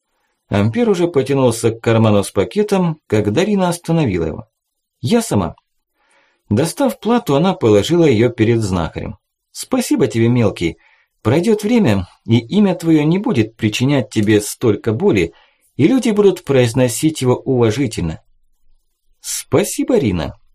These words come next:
открыто улыбнувшись, поблагодарил знахарь. «И, Ампер, ты завязывай жрать горох, как конфетки, если, конечно, не хочешь стать квазом. Съел три-четыре, денек передышки».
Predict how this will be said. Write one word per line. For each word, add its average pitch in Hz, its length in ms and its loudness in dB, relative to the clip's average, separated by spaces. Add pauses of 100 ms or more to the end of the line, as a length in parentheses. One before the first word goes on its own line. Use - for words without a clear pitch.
(300)
открыто 117 540 0
улыбнувшись, 135 840 0
поблагодарил 110 720 2
знахарь. 101 500 -4 (840)
«И, 190 180 2
Ампер, 143 540 2 (440)
ты 151 160 2
завязывай 185 580 0
жрать 123 360 -2
горох, 147 360 0
как 110 220 -2
конфетки, 127 720 -2 (260)
если, 104 400 2
конечно, 120 460 0
не 104 160 2
хочешь 107 500 -2
стать - 400 -4
квазом. 113 480 -2 (320)
Съел 135 480 -2
три-четыре, 110 680 -2 (140)
денек 98 480 -2
передышки». 104 680 -2